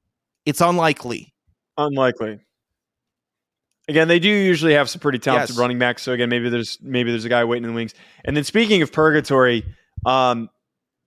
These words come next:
Speaker 2: U N I seems like they're always in purgatory. They're always, they lately, they've been kinda s-, sitting around this, this six and five mark. They're always the hard-nosed team that puts up a fight and causes problems for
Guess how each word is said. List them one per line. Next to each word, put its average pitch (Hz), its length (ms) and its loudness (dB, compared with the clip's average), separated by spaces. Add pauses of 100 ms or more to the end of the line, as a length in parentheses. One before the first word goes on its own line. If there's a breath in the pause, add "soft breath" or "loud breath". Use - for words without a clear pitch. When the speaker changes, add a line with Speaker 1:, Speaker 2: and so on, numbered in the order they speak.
Speaker 2:
U 151 220 2
N 196 60 4
I 170 320 4
seems 139 240 -4
like 123 100 -6
they're 127 140 2
always 123 220 2
in 113 80 -10
purgatory. 107 500 -8
They're 131 160 2
always, 151 460 2
they 135 160 0
lately, 160 360 0
they've 143 220 -4
been 131 160 -6
kinda 135 200 -4
s-, - 280 -8
sitting 139 260 -6
around 127 140 0
this, 120 220 -8
this 123 200 -10
six - 220 -6
and 120 140 -10
five 127 260 2
mark. 123 240 0 (400 soft breath)
They're 175 320 4
always 240 380 2
the 170 100 0
hard-nosed 175 640 2
team 147 280 -6
that 127 180 -8
puts 147 240 -6
up 123 120 -6
a 123 40 -8
fight 127 400 0
and 117 100 -12
causes 120 380 -4
problems 123 540 0
for 123 460 -6